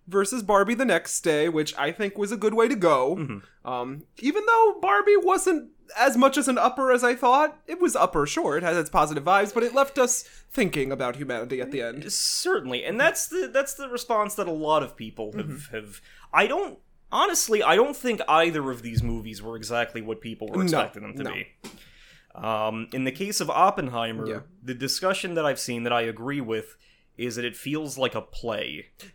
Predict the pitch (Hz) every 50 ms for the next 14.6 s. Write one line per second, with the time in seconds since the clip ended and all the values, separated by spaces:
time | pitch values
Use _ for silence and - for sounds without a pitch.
0 | _ - 139 147 202 294 339 254 190 123 123 - - - 156 156 170 165 147 147
1 | 160 151 151 143 - - - 127 131 139 151 170 170 143 139 135 139 139 135 139
2 | 135 135 131 131 131 123 - - - _ _ _ _ _ _ _ _ - - 139
3 | 135 131 127 127 123 113 - - - 143 151 151 147 143 139 139 139 131 127 127
4 | 117 - - 135 127 120 110 120 120 120 120 117 117 113 113 110 104 - _ _
5 | _ 131 127 113 123 120 120 120 117 - - 117 117 117 113 113 110 107 - -
6 | - - - - 117 117 117 127 151 175 196 226 165 143 143 131 123 139 202 285
7 | - 117 123 123 123 120 107 135 135 131 131 147 147 131 131 131 139 131 131 123
8 | 123 120 120 123 - - 120 143 110 110 90 _ - - 117 117 110 - - -
9 | 135 131 131 131 139 147 147 151 147 147 120 120 123 123 120 117 104 107 117 117
10 | 117 117 117 - - - 117 113 107 104 - - 143 165 - - - - 240 226
11 | 226 - 247 247 262 254 254 - - 127 123 123 120 - - 139 131 113 110 127
12 | 117 - - _ _ - - 127 127 123 117 113 113 113 110 110 107 - _ _
13 | - 131 117 123 131 117 123 117 - - - 147 - - 131 120 - - - -
14 | 147 131 113 110 - - - - 147 139 117